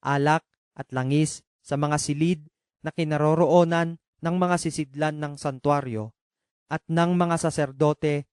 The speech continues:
na nagsisipangasiwa at ng mga tagatanod pinto at ng mga mangaawit.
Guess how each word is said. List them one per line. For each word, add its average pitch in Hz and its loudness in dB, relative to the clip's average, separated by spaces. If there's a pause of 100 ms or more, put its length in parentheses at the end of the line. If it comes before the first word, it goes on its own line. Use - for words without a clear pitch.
(100)
na 156 0
nagsisipangasiwa 156 -2 (560)
at 165 4
ng 160 2
mga 151 2
tagatanod 135 0
pinto 123 0 (600)
at - -8
ng 151 -2
mga 151 0
mangaawit. 127 0